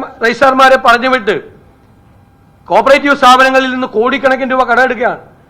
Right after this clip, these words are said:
രണ്ടായിരം കോടി രൂപ സഹകരണ ബാങ്കുകളിൽ നിന്ന് കടമെടുക്കാൻ പോവാണെന്ന് പറയുന്നത്. ഒരു ലക്ഷം കോടി രൂപയിലധികം ജീവനക്കാർക്കും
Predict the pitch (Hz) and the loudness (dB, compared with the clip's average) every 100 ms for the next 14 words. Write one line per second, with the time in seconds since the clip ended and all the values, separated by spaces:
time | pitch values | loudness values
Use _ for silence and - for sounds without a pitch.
0 | _ - 180 254 269 294 294 285 254 262 | _ -6 -4 2 4 4 2 -2 -2 -2
1 | 254 247 240 247 247 - - _ - 190 | -2 0 2 2 -2 -18 -20 _ 0 2
2 | 247 254 277 254 247 247 247 240 240 220 | 2 2 2 2 2 0 0 -2 0 2
3 | 240 240 240 247 240 240 233 214 170 151 | 2 0 0 0 0 -2 -4 -4 -8 -14
4 | _ _ _ _ _ _ _ _ 180 226 | _ _ _ _ _ _ _ _ -2 2
5 | 294 294 311 277 277 285 269 269 269 262 | 2 2 2 4 4 2 0 2 2 2
6 | 254 254 247 - - - _ - 180 247 | 2 0 -2 -6 -20 -20 _ -10 -4 0
7 | 269 262 254 254 | 0 2 2 0